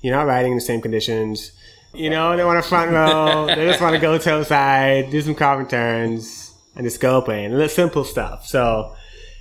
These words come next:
you still wanna be in touch with that. As simple as it is, it's, like, cool to just, you know, be in touch with that and really try and cook up the best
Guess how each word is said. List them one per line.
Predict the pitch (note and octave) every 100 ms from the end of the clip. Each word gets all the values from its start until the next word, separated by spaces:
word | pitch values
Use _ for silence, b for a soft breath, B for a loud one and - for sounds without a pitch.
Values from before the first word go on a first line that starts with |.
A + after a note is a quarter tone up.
| B -
you | D#3
still | - G3+
wanna | F#3+ E3
be | D#3+
in | D#3
touch | D#3+ C#3
with | D3
that. | C#3+
As | C3
simple | - F3+ D#3
as | C3+
it | A#2+
is, | C3+ B2 A#2
it's, | -
like, | C3 B2
cool | - D3+ C3 B2
to | B2
just, | A#2+ - - -
you | - F3
know, | A#2
be | G#2+ A#2+
in | A2+
touch | B2 -
with | A2
that | G#2+
and | G#2 G#2
really | A2 G#2+
try | G#2 A2 G#2
and | G2 F#2+ -
cook | A2+ G#2
up | F2+
the | G2+
best | G#2 G2+ - - - -